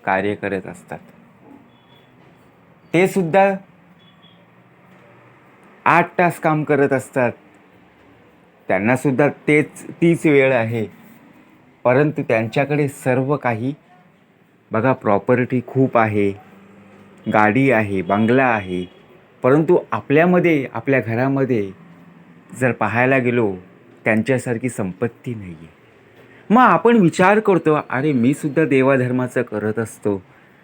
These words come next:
तरीसुद्धा माझ्या वाटेला का नाही आहे?"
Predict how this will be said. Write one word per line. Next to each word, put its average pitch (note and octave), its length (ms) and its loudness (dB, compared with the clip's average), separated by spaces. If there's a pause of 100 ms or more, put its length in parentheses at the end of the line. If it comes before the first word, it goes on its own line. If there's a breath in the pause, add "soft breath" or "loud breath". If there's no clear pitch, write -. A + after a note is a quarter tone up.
(220 soft breath)
तरीसुद्धा B2+ 520 2
माझ्या G#2 440 0
वाटेला D#3 420 0
का C3+ 200 -2
नाही G#2+ 200 -4
आहे?" F2 240 -14